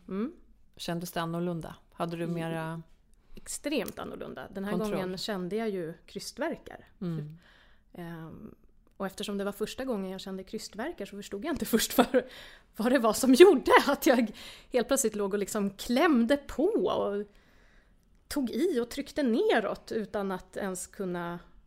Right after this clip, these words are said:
Speaker 1: styra det. Det var som att min kropp styrde det.
Speaker 2: Kroppen föder.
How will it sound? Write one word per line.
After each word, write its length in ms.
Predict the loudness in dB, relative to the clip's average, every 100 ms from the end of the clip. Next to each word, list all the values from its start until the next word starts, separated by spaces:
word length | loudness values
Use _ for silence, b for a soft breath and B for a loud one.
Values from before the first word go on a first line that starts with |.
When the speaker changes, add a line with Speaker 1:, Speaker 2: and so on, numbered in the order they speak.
| -20
Speaker 1:
styra 420 | -16 -8 -6 -4 -6
det. 200 | -6 -12 -20 _ _ -16
Det 60 | -10
var 100 | -10
som 160 | -8
att 120 | -8 -6
min 160 | -8
kropp 340 | -8 -12 -12 -14
styrde 340 | -12 -12 -14
det. 120 | -16 -18 _ _ _ _ _ _ _ _ _ _
Speaker 2:
Kroppen 360 | -12 -10 -8 -8
föder. 400 | -8 -8 -10